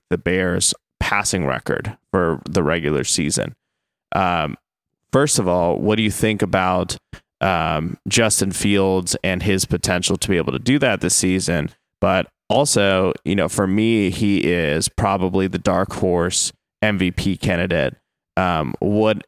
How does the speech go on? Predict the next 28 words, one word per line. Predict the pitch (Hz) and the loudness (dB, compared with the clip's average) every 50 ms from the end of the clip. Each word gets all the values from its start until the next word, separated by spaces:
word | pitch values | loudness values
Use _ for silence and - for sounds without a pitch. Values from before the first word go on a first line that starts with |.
| _ _ | _ _
what | - 92 101 110 113 113 | -2 0 2 2 2 2
are | 113 | 2
your, | 110 101 107 107 101 101 98 98 95 95 95 98 - - _ | 2 2 2 2 2 2 2 2 2 0 0 -2 -4 -10 _
you | - 101 104 | -2 0 2
know, | 98 92 90 | 2 2 0
views | 92 92 101 101 104 104 101 98 98 90 90 - | 0 0 0 2 4 4 4 2 2 0 0 0
on | 90 95 95 92 | 0 0 0 -2
the | 90 | -2
Bears | 87 90 95 92 95 92 92 95 90 | -2 -2 0 0 0 0 0 -2 -2
this | - 82 87 - - | -2 -2 -2 0 0
year, | 90 92 92 90 87 82 | 0 0 0 0 0 0
and | 80 73 73 87 - - - _ _ | 0 -2 -2 -4 -6 -8 -12 _ _
what | 95 98 98 - | 0 0 0 0
kind | - 117 104 95 | 0 -2 -2 0
of | - | 0
impact | - 101 104 101 - 98 90 90 87 - - | 0 0 0 0 0 0 0 0 -2 0 -2
would | 95 92 | 0 0
Justin | 92 90 - - 90 85 | 0 0 0 -2 -4 -2
Fields | - 92 87 85 90 - - | 0 0 0 0 0 0 -2
need | 95 90 87 | -2 -2 -2
to | - | -2
be | 80 - 80 82 | -2 0 0 0
able | 82 76 82 | 2 0 0
to | 78 - | -2 -2
have | - - - 98 98 95 87 92 92 - | -4 -2 -2 -2 -2 -2 -2 -4 -6 -4
to | - 95 | -4 -2
be | 95 90 | -2 -2
considered, | 85 - 101 - - - - - 95 - 78 69 65 - - | -2 -4 -6 -2 0 0 0 0 0 0 0 -2 -2 -4 -6